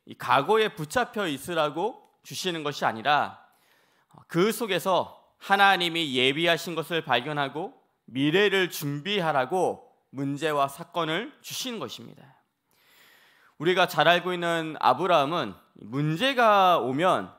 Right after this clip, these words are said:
생각이 과거로 돌아가면서 상처에 잡혀 있었는데, 이렇게 과거에 붙잡혀 있는 이유가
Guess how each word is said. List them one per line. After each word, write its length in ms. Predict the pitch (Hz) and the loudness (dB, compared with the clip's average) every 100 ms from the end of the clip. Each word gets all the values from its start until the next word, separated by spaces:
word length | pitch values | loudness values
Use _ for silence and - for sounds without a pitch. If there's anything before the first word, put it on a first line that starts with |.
| _ | _
생각이 640 | - 247 226 180 175 294 _ _ _ | -10 -2 2 2 -2 -8 _ _ _
과거로 840 | - 143 147 240 254 233 220 202 | -2 -2 2 2 4 4 4 2
돌아가면서 1080 | - 156 160 135 127 127 175 151 92 - _ - | 0 4 4 2 -4 -2 2 2 -2 -10 _ -12
상처에 640 | - 277 277 262 220 190 | -2 -2 -2 -2 0 0
잡혀 300 | - 123 180 | -4 -4 -6
있었는데, 760 | 131 127 120 151 147 98 - _ _ _ _ _ _ _ | -6 -8 -8 -4 -4 -4 -10 _ _ _ _ _ _ _
이렇게 540 | 160 180 226 - 240 214 | 0 0 0 0 0 0
과거에 540 | - 143 147 208 196 - | 4 4 4 2 2 -2
붙잡혀 480 | 170 - 208 208 185 | -10 0 0 0 -2
있는 300 | 175 175 147 | -2 -4 -2
이유가 760 | 196 202 190 180 101 - _ | -4 0 4 4 2 -6 _